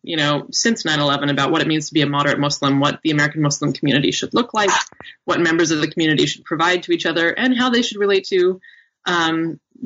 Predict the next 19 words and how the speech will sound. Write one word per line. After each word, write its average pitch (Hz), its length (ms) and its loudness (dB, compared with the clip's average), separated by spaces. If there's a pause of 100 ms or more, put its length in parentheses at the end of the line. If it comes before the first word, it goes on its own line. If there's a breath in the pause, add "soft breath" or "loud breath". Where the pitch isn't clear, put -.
to 208 100 0
the 208 80 2
government, 254 500 -2
how, 180 440 2
where 175 360 0
political 196 340 -2
protest 214 460 -2
should 147 140 -2
be, 131 160 0
all 175 160 0
these 170 180 2
kinds 147 220 0
of - 100 -4
things. - 340 -4 (440 loud breath)
And 185 140 0
these 226 240 0
divisions 190 680 0
really, 196 640 0
um, 160 560 0